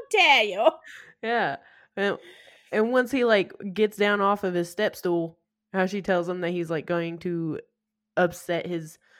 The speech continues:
Speaker 1: his grandmother and his father. And he's like, "But mother, they're dead." And she's like, "Well,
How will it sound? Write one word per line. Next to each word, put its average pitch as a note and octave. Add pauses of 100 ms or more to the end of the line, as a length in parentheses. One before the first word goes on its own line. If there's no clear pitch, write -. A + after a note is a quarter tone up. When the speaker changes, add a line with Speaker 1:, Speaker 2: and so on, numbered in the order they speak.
(120)
Speaker 1:
his F3
grandmother F3+
and E3+
his D#3+
father. F3 (360)
And F#3+
he's F#3+
like, G#3
"But C4
mother, B3+
they're G#3+ (360)
dead." F3+ (380)
And B3
she's E4
like, F#4+
"Well, C5